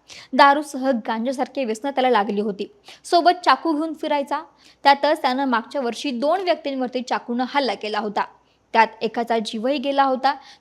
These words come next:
तर दुसरा गंभीर जखमी झाला होता. या खुनाशिवाय लुटमारीचे तीन गुन्हे त्याच्या डोक्यावरती होते. न्यायालयानं त्याची रवानगी यवतमाळच्या बालसुधारगृहामध्ये पाठवली. त्याला आईवडीलही नाहीत,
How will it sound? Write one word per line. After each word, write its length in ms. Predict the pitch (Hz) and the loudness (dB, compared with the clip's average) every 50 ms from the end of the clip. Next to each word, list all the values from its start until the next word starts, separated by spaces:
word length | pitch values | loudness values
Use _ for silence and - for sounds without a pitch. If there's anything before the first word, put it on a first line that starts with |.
| - | -4
तर 60 | 262 254 | -2 -2
दुसरा 460 | 220 214 240 240 - 277 233 233 247 | -2 -2 -6 -4 -2 0 0 0 0
गंभीर 360 | 226 226 214 202 196 220 233 | -2 -4 -4 -4 -2 -2 -4
जखमी 340 | 226 208 302 - 226 226 220 | -4 -4 -6 -6 -6 -6 -4
झाला 220 | 214 214 214 214 | -4 -4 -4 -2
होता. 300 | 233 226 208 214 214 - - - _ _ _ | -2 -4 -4 -4 -4 -4 -6 -8 _ _ _
या 160 | - 302 339 403 - | 0 2 2 2 2
खुनाशिवाय 580 | - 339 349 359 349 - 349 320 285 294 302 | -2 -4 -2 -2 -2 0 0 4 6 6 6
लुटमारीचे 560 | 285 233 269 254 - - 262 254 247 247 277 277 247 - _ - | 4 2 -4 -4 -2 -2 0 0 0 -2 -4 -6 -8 -8 _ -2
तीन 240 | 330 370 403 381 | -2 -2 -2 -4
गुन्हे 220 | 311 294 285 294 294 | -6 -4 -4 -4 -4
त्याच्या 280 | 285 233 - 277 247 | -6 -6 -4 -2 -2
डोक्यावरती 680 | 254 233 240 233 214 208 214 214 208 208 208 202 - 220 | -2 -2 -2 -4 -4 -2 -2 -2 -2 -2 -4 -4 -2 -2
होते. 460 | 214 220 208 214 - 202 - _ _ _ _ - - - _ - | -2 -2 -2 -4 -4 -6 -6 _ _ _ _ -20 -20 -20 _ -4
न्यायालयानं 500 | 233 233 233 220 220 233 240 233 233 233 | 0 2 4 4 4 4 4 2 2 0
त्याची 260 | 226 220 - - 240 | -4 -6 -4 -2 -2
रवानगी 500 | 226 233 214 226 269 302 277 254 254 247 | 0 0 2 0 0 0 0 -2 -2 0
यवतमाळच्या 540 | 247 226 233 254 - 254 247 240 240 294 285 | 0 0 -2 -2 -6 -6 -6 -6 -2 -2 -2
बालसुधारगृहामध्ये 1040 | 240 220 233 240 320 339 330 - - 330 311 302 247 269 254 240 226 220 220 214 214 | 2 4 4 4 4 2 -4 -4 -4 -2 -2 -2 -2 -2 -4 -4 -2 -2 -2 -4 -4
पाठवली. 440 | - - 240 - 226 220 208 202 - - _ _ _ _ - | -6 -6 -8 -6 -6 -6 -6 -6 -8 -10 _ _ _ _ 0
त्याला 180 | 220 226 226 | 2 4 4
आईवडीलही 520 | 214 214 208 208 202 220 226 277 285 294 285 | 4 4 2 0 0 0 0 0 0 -2 -2
नाहीत, 260 | 285 285 302 294 | -2 -4 -6 -6